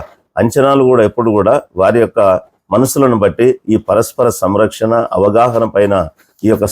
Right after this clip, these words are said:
సంబంధాలు కానీ, అంచనాలు కానీ, ఆశలు కానీ ఆధారపడి ఉన్నప్పుడు, అప్పుడు ఈ ఫ్యామిలీ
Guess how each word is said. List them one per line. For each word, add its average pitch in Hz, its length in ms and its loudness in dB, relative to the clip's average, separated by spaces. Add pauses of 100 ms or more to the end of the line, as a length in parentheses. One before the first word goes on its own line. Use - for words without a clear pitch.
సంబంధాలు 110 520 2
కానీ, 95 240 0
అంచనాలు 104 500 0
కానీ, 101 200 0 (100)
ఆశలు 104 300 -4
కానీ 101 280 2 (340)
ఆధారపడి 117 520 2
ఉన్నప్పుడు, 101 420 -2 (380)
అప్పుడు 156 340 0
ఈ 117 100 4 (140)
ఫ్యామిలీ 135 360 2